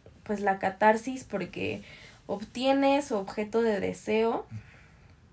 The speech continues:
y grita y es como un éxtasis para él porque está siendo iluminado, es una revelación increíble.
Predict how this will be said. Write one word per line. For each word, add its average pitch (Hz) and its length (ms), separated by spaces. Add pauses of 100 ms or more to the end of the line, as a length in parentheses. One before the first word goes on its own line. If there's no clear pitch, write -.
(1040)
y 202 360
grita 233 640
y 208 180
es 208 120
como 226 240
un 202 120
éxtasis 208 680
para 185 260
él 208 140
porque 208 260
está 208 220
siendo 202 260
iluminado, 208 800
es 214 160
una 208 220
revelación 220 1080 (380)
increíble. 214 840